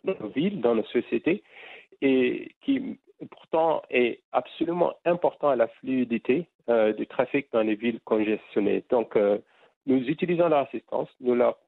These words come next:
permettons de, euh, d'affirmer leur rôle par la technologie, et, euh, on le constate aujourd'hui, hein, ça devient,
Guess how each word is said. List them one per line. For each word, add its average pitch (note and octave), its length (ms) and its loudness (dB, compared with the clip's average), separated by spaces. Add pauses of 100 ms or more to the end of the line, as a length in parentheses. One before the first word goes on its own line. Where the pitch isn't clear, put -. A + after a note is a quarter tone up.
(100)
permettons D#3 600 0 (260)
de, A2 580 2
euh, G#2+ 260 2
d'affirmer B2+ 720 0 (380)
leur A#2 160 4
rôle B2 220 2
par C3 260 0
la A2+ 120 2
technologie, G#2+ 720 -4 (640)
et, A#2 260 4
euh, G#2+ 180 4 (100)
on A2+ 100 -2
le G#2 100 0
constate - 520 -4
aujourd'hui, A2 520 2
hein, C3 300 2
ça A2 100 0
devient, G#2+ 760 2